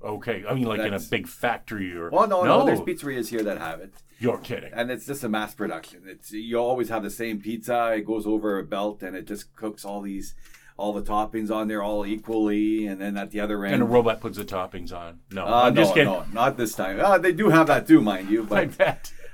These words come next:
Speaker 2: but, uh, yeah, they have the conveyor belts, and then they have the regular, uh, Baker's Pride, which is a commercial,
Speaker 1: A big
Speaker 2: uh,
Speaker 1: commercial,
Speaker 2: yeah,
Speaker 1: yes.
Speaker 2: and that's where ninety percent of the pizzerias have in Sudbury right now.
Speaker 1: But it's not the same.
Speaker 2: No. When it
Speaker 1: No.
Speaker 2: comes,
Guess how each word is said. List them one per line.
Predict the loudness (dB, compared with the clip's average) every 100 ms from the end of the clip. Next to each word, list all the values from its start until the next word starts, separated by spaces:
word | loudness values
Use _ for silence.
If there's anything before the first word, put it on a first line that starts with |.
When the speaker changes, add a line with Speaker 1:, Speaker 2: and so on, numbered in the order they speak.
| -2
Speaker 2:
but, | 2 2 2
uh, | 2
yeah, | 4 2
they | 2 2
have | 2
the |
conveyor | 0 0 0 0
belts, | -2 -4 -6 -12
and | -12
then | -6 -4
they | -4
have | -4 -8 -8
the | -8
regular, | -6 -4 -4 -4 -6 -6 -6
uh, | -4 -6 -6 -8 -8
Baker's | -8 -8 -8 -12
Pride, | -6 -4 -4 -6
which | -8 -10
is | -10 -14
a |
commercial, | -14 -14 -14 -12 -14 -12 -10
Speaker 1:
A | -8 -8
big | -8
Speaker 2:
uh, | -10
Speaker 1:
commercial, | -12 -10 -10 -14 -18 -20 -16 -8
Speaker 2:
yeah, | -8 -8
Speaker 1:
yes. | -12 -18 -14
Speaker 2:
and | -12 -10 -12 -8
that's | -8 -2
where | 0
ninety | 0 -2 -4
percent | -4 -6 -6
of | -6
the | -10
pizzerias | -12 -12 -10 -10 -10
have | -12 -14
in | -16
Sudbury | -16 -18 -18 -16
right | -14 -14
now. | -14 -16 2
Speaker 1:
But | 2
it's | 4 -2 -8
not | -10 -8 -10 -12
the | -16
same. | -14 -14 -14 -12 -6
Speaker 2:
No. | -6 -6 -14 _ -20 -14
When | -6 -4
it | -4
Speaker 1:
No. |
Speaker 2:
comes, | -6 -10 -12